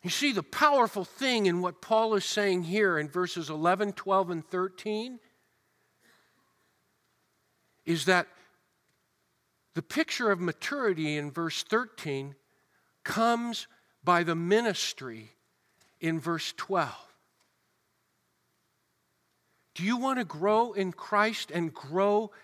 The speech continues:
his church? Do you want to grow in the sense of adding to his building project?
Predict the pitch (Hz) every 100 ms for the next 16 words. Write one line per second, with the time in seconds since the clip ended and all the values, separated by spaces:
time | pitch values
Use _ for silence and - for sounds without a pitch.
0 | _ - 214 226 226 208 - _ - -
1 | 190 220 - - - _ _ _ _ _
2 | _ _ _ _ _ _ _ _ _ 170
3 | 220 269 247 240 247 196 _ - _ _
4 | _ 214 170 160 185 240 254 269 220 208
5 | 202 - 254 269 262 - - - - -
6 | _ 196 - - 233 247 277 285 302 311
7 | 294 - _ _ _ _ _ - 254 185
8 | 262 208 151 - 240 285 302 277 311 294
9 | - 285 294 - 285 285 _